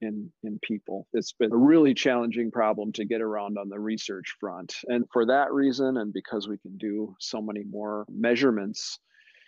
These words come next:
in animal brains, and because mammalian brains have a lot of similarities from one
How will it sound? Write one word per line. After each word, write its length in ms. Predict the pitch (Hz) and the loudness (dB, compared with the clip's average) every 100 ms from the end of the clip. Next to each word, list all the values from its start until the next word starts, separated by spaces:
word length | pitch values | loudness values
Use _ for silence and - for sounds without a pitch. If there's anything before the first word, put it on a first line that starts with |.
| _ - | _ -2
in 560 | 123 110 107 101 101 113 _ _ _ - | 0 0 -2 -4 -8 -12 _ _ _ -6
animal 400 | 110 127 120 95 | -2 0 0 -2
brains, 1040 | 101 120 180 104 95 113 120 - - - - 123 | 0 2 2 0 -2 -4 -4 -6 -10 -12 -6 0
and 220 | 131 131 | 4 4
because 760 | 123 131 113 110 - - - 196 - | 2 2 2 2 -2 -6 -8 -12 -8
mammalian 600 | 113 110 113 117 110 107 | -6 -2 0 0 -2 -4
brains 400 | 101 107 110 110 | -6 -4 -4 -4
have 140 | 117 101 | -4 -8
a 60 | |
lot 220 | 95 104 101 | -4 -4 -4
of 120 | - | -6
similarities 840 | - 110 107 107 131 135 120 117 | -6 -4 -2 2 4 4 2 0
from 340 | - 104 101 - _ _ _ _ _ | -6 -8 -8 -12 _ _ _ _ _
one 540 | 107 107 107 101 104 | -6 -2 -2 -2 -4